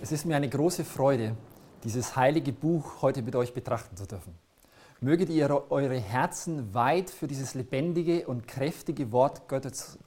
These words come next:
öffnen und Gott erlauben, euch dadurch näher zu sich zu ziehen. Ich möchte heute mit euch ein Thema behandeln,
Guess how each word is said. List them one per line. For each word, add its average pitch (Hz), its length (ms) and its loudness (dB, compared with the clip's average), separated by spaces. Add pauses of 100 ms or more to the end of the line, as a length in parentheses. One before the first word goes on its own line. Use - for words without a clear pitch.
(100)
öffnen 175 540 -2
und 123 200 -4
Gott 135 160 -2
erlauben, 135 680 2 (340)
euch 123 220 -8
dadurch 131 340 0
näher 117 260 -4
zu 110 140 -8
sich 95 160 -10
zu - 140 -14
ziehen. 90 240 -14 (1400)
Ich - 120 -10
möchte 185 460 4 (100)
heute 151 240 -2
mit 175 120 0
euch 147 160 2
ein 131 160 -2
Thema 190 280 2
behandeln, 123 720 0